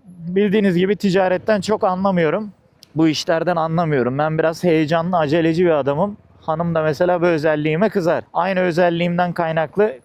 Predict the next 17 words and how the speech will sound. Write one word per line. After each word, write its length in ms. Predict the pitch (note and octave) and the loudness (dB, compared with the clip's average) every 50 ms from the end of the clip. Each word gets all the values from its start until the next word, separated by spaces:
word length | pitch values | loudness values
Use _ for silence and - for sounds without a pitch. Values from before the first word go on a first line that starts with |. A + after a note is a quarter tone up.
| _ _ _ | _ _ _
geçen 400 | - E3 E3 - G3+ F#3+ F3 F3 | -2 -2 0 0 -2 -2 0 -2
gün 80 | F3+ F3+ | -2 -2
iş 180 | F#3+ E3+ - | -2 -2 -2
çıkışı 480 | - - - - D3+ - - F#3 G3 G3+ - C#3+ | -4 -4 -4 -4 -4 -4 -2 -4 -4 -4 -6 -4
gittim 440 | C#3+ F3+ G3 - - A3+ G#3 F3+ E3+ | -4 -4 -4 -2 -2 -2 0 2 2
bir 200 | D#3+ D#3 D#3 E3 - - | 0 0 0 -2 -4 -4
X 340 | F#3+ - - - - - - - - _ - | -4 -4 -4 -8 -12 -12 -14 -16 -18 _ -8
bayiye. 800 | C#3 C3 D3+ D#3 D#3 D3+ D3+ D3 C#3+ C#3+ D3+ E3+ G3 A3+ - - - C3+ | -6 -4 -2 -2 -2 -2 -2 0 0 2 2 0 0 -2 -6 -8 -6 -4
Japon 440 | B2 E3+ G3+ G3 F3+ A#3 A3 G#3 G3 | -2 -2 -2 0 0 0 0 2 0
bayilerinden 760 | F#3 F3+ F3 E3 D#3 D#3 D#3 D#3 E3 F3+ G#3 A3+ A3 G#3 G3+ | 0 0 0 0 0 0 0 0 0 0 0 0 2 2 0
biri. 260 | G#3 F#3 F3+ C#3+ A#2 A2 - - - | 0 0 0 0 -2 -4 -10 -12 -8
Kaç 240 | - A3+ A3+ F3 - | -4 -2 -2 -2 0
tane 260 | - F#3+ D#3+ D3 C#3 | 0 0 0 0 0
var 160 | C3+ C3 B2+ | 0 0 0
zaten 400 | B2+ A#2 A#2+ A#2 A#2 - B2+ B2 | 0 0 0 0 0 -2 -2 -2
Japon 420 | A#2+ B2 B2+ A2+ - C3 B2 B2 B2 | 0 -2 -2 -2 -2 -4 -4 -2 -2
bayisi? 520 | A#2+ A2+ G#2+ A2 A2 - - F#3+ G3+ G3+ | -2 -2 -2 -4 -4 -6 -6 -6 -6 -8